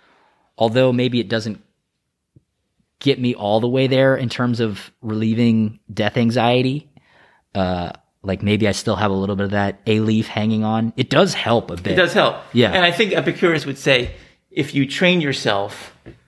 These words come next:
Speaker 1: Mm-hmm.
Speaker 2: enough, you
Speaker 1: Yeah.
Speaker 2: could, you could even reduce that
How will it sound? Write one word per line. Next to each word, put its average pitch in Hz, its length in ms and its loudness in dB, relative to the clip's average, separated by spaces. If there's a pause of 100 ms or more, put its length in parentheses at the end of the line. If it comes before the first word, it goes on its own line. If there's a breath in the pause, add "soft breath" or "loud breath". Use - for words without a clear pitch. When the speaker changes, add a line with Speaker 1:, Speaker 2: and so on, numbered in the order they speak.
(320)
Speaker 1:
Mm-hmm. 107 380 -2 (1300)
Speaker 2:
enough, - 480 -4 (400)
you 104 120 2
Speaker 1:
Yeah. 85 80 -2
Speaker 2:
could, 143 160 -4
you 147 140 0
could - 140 -6
even 135 260 0
reduce 127 360 -6
that 110 380 -6